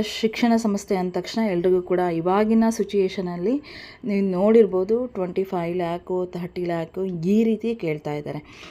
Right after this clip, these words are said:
ಓಕೆನಾ? ತರ್ಟಿ, ತರ್ಟಿ ಫೈವ್ವರೆಗೂ ಕೂಡ ಹೋಗ್ತಾ ಇದ್ದಾರೆ. But ಏಜ್ ಕಡಿಮೆ ಇರೋರು ಆರಾಮಾಗಿ ಸೇರ್ಕೊಳ್ರಿ ಅಂತಲೇ ಹೇಳ್ಬೋದು. ಹ್ಮ್?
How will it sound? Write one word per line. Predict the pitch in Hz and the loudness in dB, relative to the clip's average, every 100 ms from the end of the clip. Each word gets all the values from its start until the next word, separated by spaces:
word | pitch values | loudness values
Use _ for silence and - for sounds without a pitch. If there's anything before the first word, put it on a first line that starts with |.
| - - - | -20 -20 -12
ಓಕೆನಾ? | 214 196 202 196 - _ | -8 -6 -8 -10 -16 _
ತರ್ಟಿ, | - 180 180 233 | 0 0 0 -2
ತರ್ಟಿ | 170 - | -2 -2
ಫೈವ್ವರೆಗೂ | 202 208 202 196 190 208 | 0 2 2 2 2 0
ಕೂಡ | 208 220 | 0 -2
ಹೋಗ್ತಾ | 233 190 180 180 180 | 0 0 -2 -2 -4
ಇದ್ದಾರೆ. | 165 190 | -2 -4
But | 240 262 240 | -4 -6 0
ಏಜ್ | 226 247 277 | 4 4 2
ಕಡಿಮೆ | - 254 247 254 | -2 2 2 2
ಇರೋರು | 247 240 240 247 | 2 0 0 0
ಆರಾಮಾಗಿ | 254 - 175 190 214 226 233 | 0 -2 -4 -2 0 2 2
ಸೇರ್ಕೊಳ್ರಿ | 226 190 190 202 185 190 | 2 0 0 2 2 2
ಅಂತಲೇ | 180 185 196 | -2 -4 -6
ಹೇಳ್ಬೋದು. | 165 156 151 151 - | -4 -4 -4 -6 -8
ಹ್ಮ್? | - - 220 | -14 -2 0